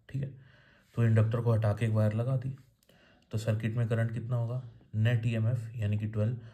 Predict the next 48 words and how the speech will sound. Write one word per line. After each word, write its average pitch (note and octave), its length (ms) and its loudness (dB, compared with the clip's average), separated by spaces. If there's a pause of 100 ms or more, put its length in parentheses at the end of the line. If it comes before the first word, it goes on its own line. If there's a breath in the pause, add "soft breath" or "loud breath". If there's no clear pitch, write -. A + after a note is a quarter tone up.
(280 loud breath)
upon A2+ 260 0
total A2 260 0
resistance F#2 460 -6
यानी F2+ 180 -4
कि F#2 80 -6
ट्वेंटी B2+ 260 -4
फ़ोर, - 340 -10 (460 soft breath)
तो G#2+ 60 -2
वन G#2+ 220 2
बाई G#2+ 120 2
टू A#2 160 -2
ampere A2 300 0
का G#2+ 140 -6
होगा। A2 240 -8 (580 loud breath)
तो A2 80 -2
हमको A2 220 2
energy G#2+ 340 2
store B2+ 260 -2
निकालनी A#2+ 440 0
है A#2 180 -6 (260)
उस D3 140 -2
सिचुएशन A2 380 -2
में। G2+ 180 -2
actual C#3+ 360 2
में D3 100 -2
तो D3 100 0
inductor C3 360 4
लगा A#2 180 4
हुआ A#2 60 4
है - 80 0
ना, E3 60 0
गायब A2 280 4
तो C3 80 -2
नहीं D3+ 120 0
हो D#3 100 -4
गया। C#3+ 200 -8 (580 loud breath)
उस C#3 180 0
situation A#2+ 400 -2
में A#2+ 140 2
जो B2 80 -2
inductor A2+ 440 2
में A#2 140 0
एनर्जी A2 340 0
होगी, G#2+ 380 -2 (340 loud breath)
वो A2 60 0
होगी A2+ 200 4
half G#2+ 420 -2
L B2 240 0